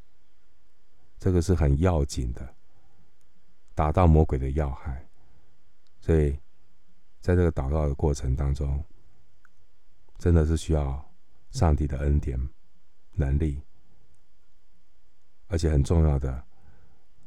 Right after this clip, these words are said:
教会要求神的国和神的义啊，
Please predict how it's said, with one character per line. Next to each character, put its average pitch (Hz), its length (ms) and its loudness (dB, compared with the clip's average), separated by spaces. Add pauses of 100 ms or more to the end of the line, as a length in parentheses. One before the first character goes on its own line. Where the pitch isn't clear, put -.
(680)
教 98 240 6
会 80 460 4
要 82 260 2 (320)
求 76 280 4
神 73 200 4
的 73 120 6
国 69 200 0
和 71 160 0
神 69 240 2
的 71 160 0
义 80 240 0
啊， 65 240 -6